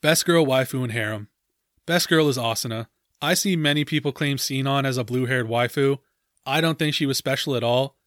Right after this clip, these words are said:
It was nice having Asuna and Kirito on a typical date in the real world. We got some insight on her home life, and she got the proper attention she deserved this season. Asuna stays a top-tier waifu. As for harem, keep it in the family. Asuna's mom could low-key get it as an elf.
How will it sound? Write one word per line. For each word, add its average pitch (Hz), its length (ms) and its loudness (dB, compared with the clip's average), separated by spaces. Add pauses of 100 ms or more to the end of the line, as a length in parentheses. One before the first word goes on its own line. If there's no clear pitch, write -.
(540)
It - 80 -2
was 147 140 0
nice 180 180 2
having 233 200 2
Asuna 135 360 0
and 131 100 -2
Kirito 127 380 -2
on 120 140 -4
a - 20 -8
typical 127 420 -4
date 120 220 -2
in 127 80 -10
the 120 80 -6
real 117 260 -2
world. 135 300 -2 (720)
We 143 60 -4
got 170 160 2
some 202 160 -2
insight 135 320 -2
on 127 100 -2
her 113 120 -6
home 110 220 -8
life, 139 300 0
and 156 160 -4
she 196 140 -4
got 196 100 2
the 185 120 -4
proper 131 360 -2
attention 127 380 -4
she 131 180 -4
deserved 117 380 -6
this 113 140 -4
season. 110 400 -8 (680)
Asuna 170 380 0
stays 143 300 0
a 131 80 -2
top-tier 139 500 -2
waifu. 143 560 0 (400)
As 165 200 2
for 165 140 0
harem, 151 500 2
keep - 240 -4
it 156 60 -2
in 156 120 2
the 151 60 0
family. 156 520 0 (340)
Asuna's 165 400 2
mom 139 220 0
could 131 160 -2
low-key 135 420 -2
get 127 180 -2
it 127 120 -2
as 120 160 0
an 117 100 -4
elf. 107 380 -8